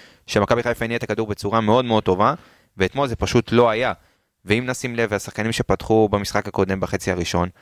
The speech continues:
נתנו למכבי חיפה בעצם גם הרבה תנועה בחלק הקדמי, היו הרבה יותר מתאימים לעמדות של ה-, של השיטה הזאת, והשינויים שהיו במשחק הזה די תקעו את מכבי חיפה.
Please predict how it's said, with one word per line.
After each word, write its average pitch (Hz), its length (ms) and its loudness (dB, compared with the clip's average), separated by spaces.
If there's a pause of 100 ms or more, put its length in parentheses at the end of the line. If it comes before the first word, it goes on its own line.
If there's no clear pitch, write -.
(200)
נתנו 120 260 0
למכבי 120 360 -2
חיפה 139 260 -4
בעצם 101 380 -4
גם 107 200 2
הרבה 113 200 -2
תנועה 107 260 0
בחלק 98 340 -2
הקדמי, 90 380 -4 (420)
היו 104 260 6
הרבה 110 180 4
יותר 123 180 4
מתאימים 117 460 -4
לעמדות 113 520 2 (320)
של 98 400 2
ה-, 95 220 4
של 98 320 0
השיטה 131 380 0
הזאת, 120 300 0 (500)
והשינויים 95 880 0
שהיו 147 320 2
במשחק 143 540 -2
הזה 147 180 -2
די 127 320 2
תקעו 127 320 0
את 123 100 -2
מכבי 113 300 -2
חיפה. 98 380 -2